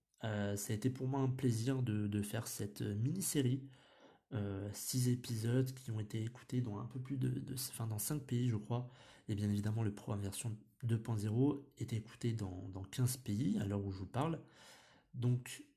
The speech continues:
c'est pour moi, euh, un réel bonheur,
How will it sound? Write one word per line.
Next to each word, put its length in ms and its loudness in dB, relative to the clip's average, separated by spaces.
c'est 220 -4
pour 180 -2
moi, 480 0
euh, 360 -2
un 100 6
réel 260 8
bonheur, 540 4